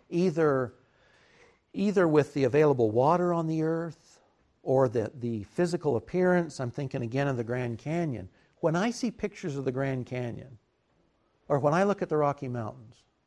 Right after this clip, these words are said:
or the Appalachians, am I seeing the result of eons of time of uniform processes of wind and water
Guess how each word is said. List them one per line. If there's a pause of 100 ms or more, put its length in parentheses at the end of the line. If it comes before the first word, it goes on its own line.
(220)
or
the
Appalachians, (680)
am
I
seeing (1000)
the
result
of
eons
of
time
of
uniform
processes
of
wind
and
water